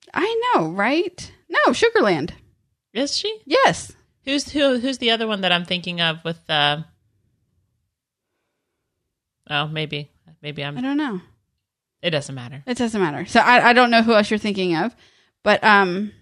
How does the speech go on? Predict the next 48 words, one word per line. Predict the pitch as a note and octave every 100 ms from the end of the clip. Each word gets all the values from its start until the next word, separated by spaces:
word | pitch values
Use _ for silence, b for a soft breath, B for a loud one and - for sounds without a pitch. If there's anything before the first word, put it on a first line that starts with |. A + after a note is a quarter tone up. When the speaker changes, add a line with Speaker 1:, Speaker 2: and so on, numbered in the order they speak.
| _ _ _ _ _ _ A3
Speaker 2:
Oh, | A#3+
good. | C3 - -
Okay. | F#3 C3+ -
Speaker 1:
but | A3+ A#3
yes, | B3+ G3+
from | A#3
Sugarland. | A3 B3+ A3 F#3
So | - B3+
anyway, | C4 D#4 D4+ A3+
she's | G#3 - C4 B3
Speaker 2:
<clears throat> | G3+
Speaker 1:
sitting | D4 D4
in | C4+
the | B3
audience, | B3 B3 A3+ G3+ F#3
and | - A3 A3 G#3+ B B B G#3+
as | A3+ A#3 A3
they're | - A3+
panning | B3 A#3 A#3 A3
out | G#3+
and | G3
everyone's | G3+ G#3+ G#3 G3+ G#3+
applauding | - G#3 G3 G3 G3
and | F#3+
the | G3
standing | - G#3+ G#3+ G#3
ovation | F#3+ G3 G#3 G3+
starts, | - - F#3 F3+ - - B B
you | A3
can | - G#3
read | G3 A3 A3
her | G3
lips, | G3 G3 - -
and | F#3
she | - G3+
says, | A3 G3+
"Wow, | F#3+ G3 G3 F#3 F3 F3
what | F#3 F#3+
a | F3
voice." | F#3+ F3 F3 G3+ - -
And | G#3+ G#3+ G#3+ G3
Speaker 2:
Mm. | G#3
Speaker 1:
it's, | A3 E3+ -
it's | A#3+ -
just | B3+ B3
one | C4
of | C4+
those, | B3 G#3 -